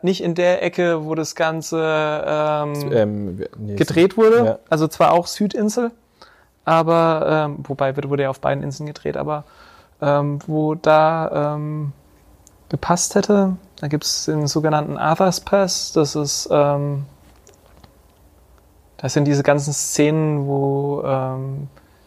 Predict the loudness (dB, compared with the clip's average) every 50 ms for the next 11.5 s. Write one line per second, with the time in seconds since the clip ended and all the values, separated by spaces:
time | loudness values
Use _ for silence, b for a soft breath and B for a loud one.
0 | _ _ -2 2 4 4 4 4 0 -2 -4 -2 0 0 0 0 2 2 2 0
1 | 2 0 0 0 0 0 -4 -4 -4 -4 -4 -2 -2 -2 -2 -2 -2 -2 -2 -2
2 | -2 -2 -4 -6 -6 -8 -6 -6 -6 -6 -6 -6 -6 -6 -6 -6 -6 -6 -8 -10
3 | -12 -12 -10 -8 -6 -6 -6 -6 -8 -10 -8 -2 -2 0 2 2 2 4 4 4
4 | 2 2 -2 -6 -8 -6 -4 -4 -4 -6 B B B B B 0 2 2 0 2
5 | 2 2 2 2 2 2 4 4 4 4 2 0 4 4 2 2 2 0 2 2
6 | 4 4 6 6 6 6 6 6 4 4 4 4 4 2 2 2 2 0 0 0
7 | 2 4 4 6 6 6 6 6 4 4 2 2 4 4 6 6 6 4 2 -2
8 | -4 -6 -8 -12 -20 -18 -14 0 2 2 4 4 4 2 2 0 -2 -2 -2 -2
9 | -4 -2 -2 -2 -2 -2 -2 -2 -2 -2 -2 -4 -6 -8 0 0 2 2 2 0
10 | -2 -2 0 0 0 2 4 4 2 2 2 0 -2 -2 -2 -2 -2 0 2 2
11 | 2 0 0 0 0 0 2 2 2